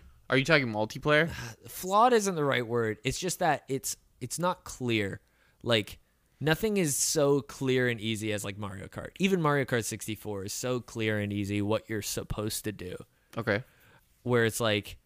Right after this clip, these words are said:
Speaker 2: "Okay, so there's all these different colored balloons, and I have to, like, get a specific bal-, so if I want rockets,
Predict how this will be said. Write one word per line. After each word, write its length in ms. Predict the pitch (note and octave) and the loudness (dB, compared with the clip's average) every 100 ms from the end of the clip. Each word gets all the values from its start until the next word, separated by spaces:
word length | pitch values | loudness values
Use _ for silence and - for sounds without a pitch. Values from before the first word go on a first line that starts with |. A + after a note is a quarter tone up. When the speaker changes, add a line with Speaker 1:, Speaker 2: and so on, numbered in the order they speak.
| _ _ _ _ | _ _ _ _
Speaker 2:
"Okay, 260 | B2+ C3+ A#2 | -2 2 2
so 160 | A#2 | 0
there's 200 | A2 A2+ C#3+ | -2 -2 -2
all 80 | |
these 180 | C3 A2 | -2 -4
different 320 | A2 - C#3+ | -6 -10 -12
colored 440 | - C3+ C3+ B2 G2 | -8 -6 -4 -4 -6
balloons, 680 | F#2+ F#2+ G2+ A#2+ D3 D#3 - - | -10 -6 -4 -4 -4 -6 -8 -10
and 80 | |
I 60 | A2 | -8
have 160 | A#2 - | -8 -4
to, 100 | A#2+ | -4
like, 340 | G#2 G2 - _ _ _ | -2 -4 -8 _ _ _
get 220 | - G#2+ - - | -8 -6 -6 -6
a 80 | |
specific 680 | A2 - A2 - A2+ C3+ - - - - _ - - | -6 -6 -6 -4 -4 -4 -8 -16 -20 -20 _ -14 -6
bal-, 220 | A#2 A#2 A#2 | -4 -4 -6
so 200 | - A#2 | -2 -2
if 100 | G#2+ | 0
I 80 | B2 | -2
want 240 | A#2+ G#2 | 0 -4
rockets, 640 | G2+ G2 G#2+ - D#3 - | -4 -6 -4 -2 -2 -4